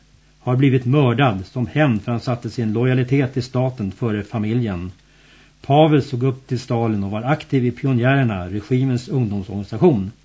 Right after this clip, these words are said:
Han blev chockad när han upptäckte att hans egen pappa hade hjälpt några rika storbönder att gömma undan pengar.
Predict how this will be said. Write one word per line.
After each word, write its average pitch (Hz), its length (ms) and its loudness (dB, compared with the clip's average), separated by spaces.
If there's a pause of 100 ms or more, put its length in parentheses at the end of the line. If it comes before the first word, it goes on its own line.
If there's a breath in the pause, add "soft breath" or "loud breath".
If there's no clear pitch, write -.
(540 soft breath)
Han 135 200 0
blev 143 140 2
chockad 185 480 -4
när 165 80 -2
han 143 80 2
upptäckte 117 440 -4
att 98 80 -8
hans 113 160 -6
egen 113 260 -2
pappa 127 420 -4
hade 143 220 -2
hjälpt 117 240 0
några 123 220 0
rika 117 300 -4
storbönder 123 640 0
att - 160 -10
gömma 113 240 -2
undan 101 240 -4
pengar. 107 460 -4